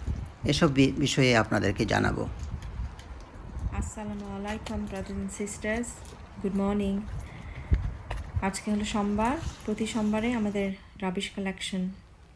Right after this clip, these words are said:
Speaker 2: হয়। তো এ তো বিনমান এসে নিয়ে যাবে। তো প্রত্যেকটা বাসার সামনে থেকে ওরা নিয়ে যায়। তারপরে কিছুক্ষণ পরে আবার রিসাইক্লিং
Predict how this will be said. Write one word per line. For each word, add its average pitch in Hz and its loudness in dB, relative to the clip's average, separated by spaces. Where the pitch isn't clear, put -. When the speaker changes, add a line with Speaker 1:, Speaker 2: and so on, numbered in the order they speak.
Speaker 2:
হয়। 196 -2
তো 180 0
এ 180 -6
তো 185 -2
বিনমান 190 2
এসে 190 -2
নিয়ে 190 0
যাবে। 196 0
তো 175 0
প্রত্যেকটা 180 -4
বাসার 175 -2
সামনে 175 0
থেকে 262 0
ওরা 170 -2
নিয়ে 165 0
যায়। 160 -6
তারপরে 170 -2
কিছুক্ষণ 190 -2
পরে 190 2
আবার 175 0
রিসাইক্লিং 180 0